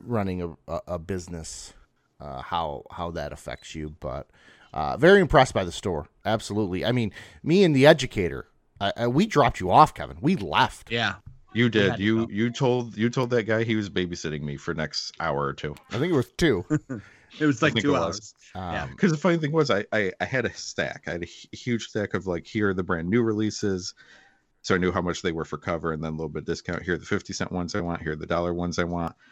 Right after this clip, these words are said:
Speaker 3: I, I'm not doing the math in my head. Plus, he said he's, you know, gonna s-,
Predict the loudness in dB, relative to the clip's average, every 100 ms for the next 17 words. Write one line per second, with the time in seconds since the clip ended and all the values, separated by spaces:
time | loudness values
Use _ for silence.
0 | _ _ -20 _ _ _ -2 0 0 -2
1 | -4 -2 -2 0 -2 -2 -6 -6 -8 -8
2 | -6 -6 -2 -2 -2 -6 -8 -6 -6 -8
3 | -8 -8 -10 -16 -6 -4 -4 -6 -6 -8